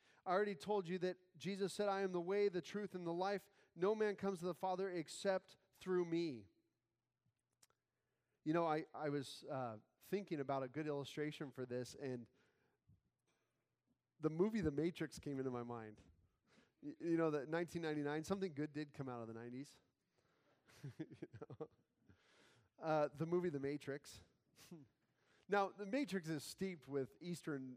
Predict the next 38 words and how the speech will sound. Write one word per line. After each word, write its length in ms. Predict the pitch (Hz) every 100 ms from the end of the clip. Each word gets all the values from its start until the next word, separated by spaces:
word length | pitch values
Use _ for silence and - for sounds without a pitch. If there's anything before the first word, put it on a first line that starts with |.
| -
mysticism 640 | 147 143 139 - 135 135 123
and 140 | 117
religions, 500 | 120 131 123 127 120
and 120 | 123
I, 340 | 123 151 - 156
I 40 |
know 180 | 147 123
that. 240 | 117 107 _ _ _ - - _ _ _ _ 175
But 140 | 196 190 - _ _ _ _ _ _ _
it 80 | 202
works 260 | 196 285 -
for 200 | 233 202
an 80 | 190
illustration 720 | 196 160 - 175 175 165 143
of, 180 | 131 127
of 200 | 147 135 117 _ _ -
truth, 340 | - 165 120 - 156
because 420 | 156 185 170 - _ _
Neo 540 | 175 202 269 254 214 180
is 160 | 147
plugged 420 | - - 226 202 170
into 200 | 190 165
the 100 | 139
Matrix, 440 | 147 160 156 135 156
and 120 | 156
you 80 | 156
find 380 | - 247 220
out 260 | 190 214 185
this, 240 | 139 - - _ _ _ -
this 220 | 147 -
terrible 500 | - 247 254 185 170
idea 380 | 135 135 180 156
that, 160 | 135 - _ _ -
that 160 | 160 170
Neo 320 | 175 208 262
is 120 | 208 180
actually 460 | 185 - 160 143 -
a, 160 | 147